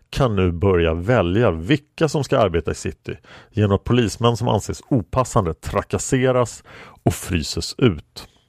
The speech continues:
En bit in på nittonhundraåttiotalet tar gruppens verksamhet mer organiserade former. Det är nu polisman B börjar anordna sina kamratträffar. Vid dessa träffar sammanstrålar ett tjugo och trettiotal poliser. De äter middag,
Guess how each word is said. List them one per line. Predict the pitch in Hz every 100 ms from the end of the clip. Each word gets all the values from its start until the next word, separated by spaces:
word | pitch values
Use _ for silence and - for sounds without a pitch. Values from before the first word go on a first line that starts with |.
| _ _ _
En | 107 90
bit | 117 113 -
in | 95
på | 90
nittonhundraåttiotalet | 98 - 95 98 107 107 120 - -
tar | - 80
gruppens | 78 85 82 87 80
verksamhet | 95 85 90 87 85 -
mer | 95 98 90 87
organiserade | 104 85 87 87 - 80 78
former. | - 113 98 107 87 - - - -
Det | 110
är |
nu | 113 113 131 110 - - _
polisman | - 101 90 - 85 80
B | 90 82 78 -
börjar | 78 92 82 -
anordna | 107 85 80 80 78
sina | - 95 80 71 - - _ _
kamratträffar. | - - 87 87 110 104 - - 113 - - 90 - _ _ _ _
Vid | - 104
dessa | 117 -
träffar | - 113 - 104 107 - - -
sammanstrålar | - 113 95 - 101 90
ett | 87
tjugo | - 127 92 92
och | 104
trettiotal | 110 95 - 90
poliser. | 85 98 104 - 113 - - -
De | 123
äter | 117 98
middag, | 90 90 90 85